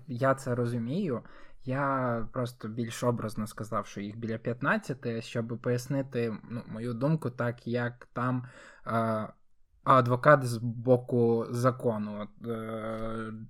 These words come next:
Джозеф Гордон-Левіт. Це один із основних таких персонажів, про яких нам розповідають.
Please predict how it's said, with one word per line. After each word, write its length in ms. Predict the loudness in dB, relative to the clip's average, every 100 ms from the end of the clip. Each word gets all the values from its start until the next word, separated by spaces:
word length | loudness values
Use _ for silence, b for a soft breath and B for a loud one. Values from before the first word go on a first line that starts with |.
| -4
Джозеф 340 | 4 6 6 4
Гордон-Левіт. 800 | 4 4 4 4 4 2 -2 -8 -16 _ -14
Це 500 | -2 2 4 4 2
один 380 | 0 2 2 2
із 460 | -2 -4 -10 -6 -6 -8 _ -20 -16 -10 -2
основних 640 | 0 4 4 4 2 -2
таких 360 | -10 -6 -8
персонажів, 680 | -6 -6 -4 0 2 2 0 -4
про 180 | -4 -2
яких 300 | -2 -2 -2
нам 180 | -2 -2
розповідають. 840 | -4 -4 -2 -2 -2 -2 -4 -12